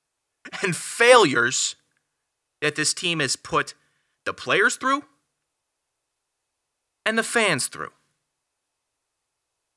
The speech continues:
In the general point, who cares about the fans? Really? You know, you wanna win for the fans, make 'em feel good. Good. But when you look at it just from the business perspective, it doesn't make sense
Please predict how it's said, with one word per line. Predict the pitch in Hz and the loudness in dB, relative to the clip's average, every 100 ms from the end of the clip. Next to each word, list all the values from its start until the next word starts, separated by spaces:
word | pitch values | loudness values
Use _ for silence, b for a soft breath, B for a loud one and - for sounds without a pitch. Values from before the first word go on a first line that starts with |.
| _ _ _ | _ _ _
In | 214 | -4
the | 214 | -2
general | 160 220 226 214 | 0 2 4 2
point, | - 190 175 - | -2 -8 -8 -8
who | - 262 | -10 -10
cares | 254 180 175 156 | -6 -2 0 0
about | 135 127 - | 2 0 0
the | |
fans? | 117 - - - - - _ _ - | -10 -14 -20 -20 -20 -20 _ _ -6
Really? | 156 151 151 - _ _ | -2 -2 -4 -10 _ _
You | 151 | -4
know, | 147 151 | -2 -2
you | 147 | -4
wanna | 151 165 165 | -4 -2 -2
win | 147 147 143 | 0 -4 -4
for | 143 | -6
the | 135 | -6
fans, | 123 123 120 117 b b b | -4 -4 -4 -8 b b b
make | 131 131 | -6 -4
'em | 120 | -6
feel | 135 120 | -6 -6
good. | 113 107 - b b | -4 -6 -8 b b
Good. | 214 196 127 - _ _ _ _ _ _ _ _ _ _ _ _ _ _ _ _ _ - | 0 2 0 -6 _ _ _ _ _ _ _ _ _ _ _ _ _ _ _ _ _ -6
But | 190 | -4
when | 180 | -2
you | |
look | 196 349 | -2 -2
at | 240 | -2
it | 214 - | -2 -4
just | - 196 | -10 -8
from | 208 | -4
the | 170 | -4
business | - 247 359 180 123 | -2 0 0 2 -2
perspective, | - 117 - - - 113 | -2 -6 -6 -8 -10 -10
it | 110 | -2
doesn't | 135 127 113 | 0 0 -2
make | 104 | 0
sense | - - 113 - - | 0 0 -2 -4 -4